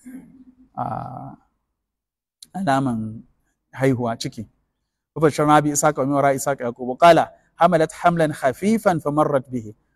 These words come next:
Falamma athqalat da'awa Allah rabbahuma la in ataytana salihan lanakunanna minash shakirin." Kaga anan ma ga yanan an kira cikin wato abu mai sauki, ta ɗauki ciki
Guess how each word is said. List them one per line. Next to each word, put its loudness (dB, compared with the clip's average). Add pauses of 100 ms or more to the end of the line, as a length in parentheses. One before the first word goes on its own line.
(140)
Falamma 2
athqalat 0
da'awa 6
Allah 4 (200)
rabbahuma -2
la 0
in -10
ataytana -4
salihan -2
lanakunanna -8
minash -10
shakirin." -14 (260)
Kaga 4
anan -2
ma 0
ga -2
yanan -2
an -4
kira 2
cikin -6 (240)
wato -2 (340)
abu 0
mai -4
sauki, -2
ta 2
ɗauki -10
ciki -4